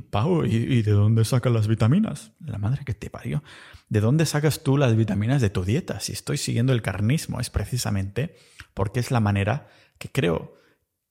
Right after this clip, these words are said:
que es la dieta más completa de nutrientes y más cercana a lo que consumían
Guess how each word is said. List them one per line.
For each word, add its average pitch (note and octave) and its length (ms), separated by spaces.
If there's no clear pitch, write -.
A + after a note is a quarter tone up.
que - 340
es C#3 300
la A#2 160
dieta A#2 300
más A2 300
completa G#2+ 400
de G#2 80
nutrientes G2 580
y G2+ 60
más G2+ 240
cercana G2+ 580
a G#2+ 120
lo G2+ 80
que G#2+ 100
consumían G2+ 600